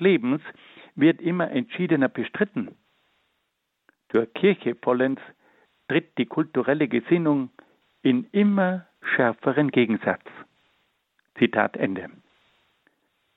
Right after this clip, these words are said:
Romano Guardini stellt fest, dass die Neuzeit den Anspruch erhebt, dass die verschiedenen Bereiche nicht mehr nach christlichen Grundsätzen, sondern nach rein weltlichen Grundsätzen gestaltet werden.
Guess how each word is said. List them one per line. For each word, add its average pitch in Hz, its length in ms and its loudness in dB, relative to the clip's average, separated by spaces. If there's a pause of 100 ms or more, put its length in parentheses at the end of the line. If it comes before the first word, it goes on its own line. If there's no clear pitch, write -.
(300)
Romano 220 440 4
Guardini 185 480 0
stellt 156 300 -4
fest, 190 260 -4 (100)
dass 135 180 0 (180)
die 156 100 -2
Neuzeit 170 720 -4
den 127 160 0
Anspruch 160 420 -4
erhebt, 147 380 0 (600)
dass 117 180 -2
die 123 140 -6
verschiedenen 139 720 0
Bereiche 131 680 -2 (440)
nicht - 400 0
mehr 135 200 0
nach 110 240 -4
christlichen - 500 -2
Grundsätzen, 160 800 0 (580)
sondern 220 380 0
nach 123 160 -4 (160)
rein 240 640 0
weltlichen 160 680 -2
Grundsätzen 135 680 0
gestaltet 147 560 -2
werden. 98 480 -6